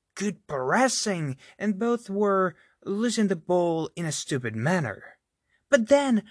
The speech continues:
until nearly thirtieth minute, it was all City. And I thought to myself, "Jesus Christ, they play in, like, seventeen eighteen season.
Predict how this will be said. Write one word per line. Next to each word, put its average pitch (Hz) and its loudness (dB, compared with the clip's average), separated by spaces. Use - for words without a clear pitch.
until 247 0
nearly 247 2
thirtieth 233 -2
minute, 220 0
it 208 -6
was 202 2
all 185 0
City. 208 -4
And 185 0
I 180 0
thought 185 0
to - -4
myself, 156 -2
"Jesus 247 -2
Christ, 254 -4
they 294 -6
play 311 -2
in, 269 2
like, 233 0
seventeen 233 -2
eighteen 220 -2
season. 175 -6